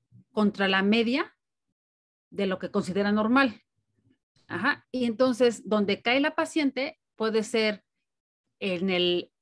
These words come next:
en medio de la, porque se acuerdan que eso de las desviaciones estándar está relacionado con la curva de Gauss. En la curva de Gauss, acuérdense que hay, es el promedio, y luego una desviación estándar a la derecha, una desviación estándar a la izquierda,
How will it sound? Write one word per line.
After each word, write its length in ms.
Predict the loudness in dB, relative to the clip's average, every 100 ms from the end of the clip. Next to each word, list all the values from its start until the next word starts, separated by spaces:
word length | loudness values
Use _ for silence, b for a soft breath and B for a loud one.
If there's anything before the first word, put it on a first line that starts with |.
| _ _ _ -2
en 200 | 2 4
medio 280 | 2 2 0
de 100 | 0
la, 180 | -2 -6 _
porque 180 | -8 -6
se 80 |
acuerdan 340 | -4 -2 0 0
que 80 | 2
eso 160 | 0
de 80 | 0
las 160 | 0 -2
desviaciones 480 | -4 -4 -2 -2
estándar 500 | -4 -2 0 0 0
está 220 | -2 -2 0
relacionado 560 | 0 -2 -2 0 0
con 140 | 0 0
la 120 | -2
curva 220 | -4 -2
de 140 | -2
Gauss. 440 | 2 2 0 -8 -20 _ _ _ _ _ _ _ _ _
En 160 | -2 0
la 140 | 2
curva 200 | 0 0
de 120 | 0
Gauss, 460 | 0 0 0 -2 -6 -6
acuérdense 640 | -2 0 0 0 -2 -2
que 160 | 0
hay, 320 | 2 2 0 -6 _ _ _ -6
es 200 | -2 0
el 100 | 2
promedio, 680 | 6 6 6 4 0 -2 -8 _ _ _ _ -10
y 100 | -2
luego 200 | 2 4
una 140 | 4 4
desviación 380 | 2 -2 -4 -6
estándar 380 | -2 0 2
a 40 | 2
la 140 | 2
derecha, 480 | 0 0 -2 -2 -4
una 160 | -4 -2
desviación 380 | -2 -2 -4 -6
estándar 340 | -2 0 2
a 60 | 2
la 80 | 2
izquierda, 520 | 0 0 0 -2